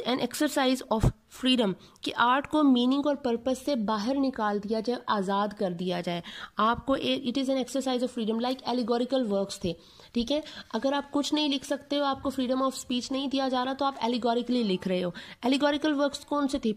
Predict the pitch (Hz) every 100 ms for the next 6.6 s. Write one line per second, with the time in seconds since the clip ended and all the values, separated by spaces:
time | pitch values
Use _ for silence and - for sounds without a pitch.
0 | 247 233 240 262 254 - 226 214 240 254
1 | - - - - 226 254 - 208 208 208
2 | 214 240 233 220 214 233 - 220 240 254
3 | 254 240 226 262 - - - 233 247 254
4 | 247 262 262 269 254 277 277 214 214 233
5 | 233 262 233 226 226 - 190 214 214 214
6 | 220 214 214 220 - 285